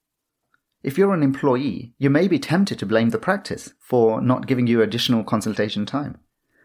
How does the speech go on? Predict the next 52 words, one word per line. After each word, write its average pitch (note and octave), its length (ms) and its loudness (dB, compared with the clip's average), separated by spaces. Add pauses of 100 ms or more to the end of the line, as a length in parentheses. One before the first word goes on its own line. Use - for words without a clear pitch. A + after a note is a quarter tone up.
(120)
You B2+ 100 2
might E3 180 4
suggest C3+ 340 0
that - 120 -2
their A2+ 80 0
profit - 320 -4
margins A2 340 -2
should F#3 200 -2
be G2+ 120 -4
less. - 360 -12 (280)
It's G#2+ 160 0
only A#2 160 4
money C#3+ 260 2
after G2 320 -2
all, F2 60 0
right? G#2 260 -4 (760)
Well, D#3 100 -2
let A3 100 0
me A#3 80 2
ask G3+ 240 0
you, C3+ 280 0
what A3 140 0
would A3+ 160 0
you E3+ 100 2
say C#3 200 2
if - 160 -4
the A2+ 80 -2
practice B2+ 360 -4
gave A2 240 0
you A2+ 100 0
fifty A#2 280 -6
percent A2+ 240 -2
more G#2+ 200 2
time, F#2+ 360 -2
but G#2+ 180 -2
proportionately A#2+ 680 -2
less A#2 280 -2
salary? F2+ 440 -4 (280)
That D#3+ 180 0
wouldn't B2 320 0
be G#2 100 0
acceptable, - 680 -4
would F#3 100 2
it? - 280 -4
Certainly G#2+ 300 0
I B2 120 2
wouldn't D3 240 -2
be E2 60 -6
happy F2 240 -6
with E2 160 -8
that F2 180 -4
arrangement. E2+ 420 -8